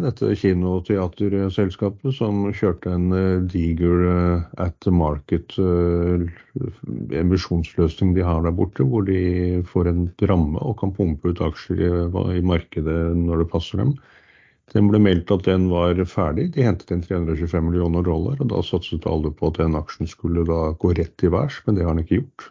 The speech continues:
Nå ligger den, eh, nes-, nesten på all time low.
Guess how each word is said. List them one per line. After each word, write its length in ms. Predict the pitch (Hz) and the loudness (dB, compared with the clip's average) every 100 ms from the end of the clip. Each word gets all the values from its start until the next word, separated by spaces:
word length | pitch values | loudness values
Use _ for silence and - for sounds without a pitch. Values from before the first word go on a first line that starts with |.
| - | -8
Nå 100 | 101 | -4
ligger 300 | 87 90 95 | -2 0 0
den, 200 | 90 87 - _ _ _ _ _ _ _ _ - | 0 -2 -4 _ _ _ _ _ _ _ _ -4
eh, 260 | - - 95 | 0 0 0
nes-, 640 | 92 95 95 90 92 - | 0 0 0 0 -2 -4
nesten 400 | - 92 - - | -2 -2 -2 -6
på 80 | 78 | -2
all 200 | 90 80 | 0 0
time 280 | 80 80 78 | 0 -2 -2
low. 260 | 85 123 | -2 -4